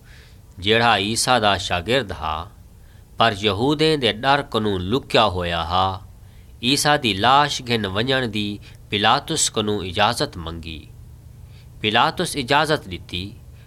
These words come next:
ਤਾਂ ਉਹ ਆ ਕਰਈ ਉਹਦੀ ਲਾਸ਼ ਘਿਣ ਗਿਆ ਅਤੇ ਨਿਕੋਦੇਮਸ ਵੀ, ਜਿਹੜਾ ਪਹਿਲੇ ਈਸਾ ਦੇ ਕੋਲੋਂ ਰਾਤ ਨੂੰ ਗਿਆ ਹਾ, ਆਇਆ ਅਤੇ ਤਕਰੀਬਨ ਪੰਜਾਹ ਸੇਰ ਮੁਰ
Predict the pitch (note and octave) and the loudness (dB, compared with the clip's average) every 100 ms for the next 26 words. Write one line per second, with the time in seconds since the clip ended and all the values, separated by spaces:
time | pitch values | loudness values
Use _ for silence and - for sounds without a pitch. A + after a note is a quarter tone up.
0 | - A#2+ B2+ D3 C#3+ C#3 C#3+ C#3+ - G#2 | -2 0 4 4 4 6 6 4 2 0
1 | G2+ G#2+ C3+ C3+ A2+ G#2 A2 F#2 F2+ A2+ | 0 -2 -4 -2 -2 2 2 2 -2 -6
2 | A#2+ B2 E2 D2+ D#2 - - - - - | -4 -4 -4 -10 -14 -16 -20 -20 -20 -20
3 | - - - - B2+ C#3 C#3 F#3 F#3 D3 | -20 -20 -14 -6 -2 0 2 2 2 2
4 | D#3 C#3 - F#2+ E2+ E2+ A#2 - - - | 2 2 -2 -4 -8 -10 -14 -18 -20 -16
5 | - B2 B2+ B2+ - C#3+ D#3 D#3 C3 G#2+ | 0 2 4 2 2 2 4 2 2 0
6 | D3 C#3+ C3+ A2 G#2+ - C3+ B2 G#2 G2+ | -2 2 2 2 -2 0 -2 2 0 4
7 | C3 C#3+ - - F#2 F#2 A#2+ A#2+ E2+ E2 | 4 4 0 -8 -8 0 4 4 2 0
8 | E2 - - C#3 A2+ D#2+ - - - - | -2 -6 0 2 2 -2 -8 -18 -20 -20
9 | - - - - A2+ - A2+ G#2+ G#2+ - | -20 -20 -20 -6 -4 0 0 0 -4 0
10 | A#2 C3 C3 A2+ F#2 C3+ E3+ D3 C#3 B2 | -2 0 -2 -4 -4 -2 -2 0 0 0
11 | - G#2 F#2 E2 E2+ G#2+ E3 A#2 | 0 -2 -2 -4 -2 2 2 0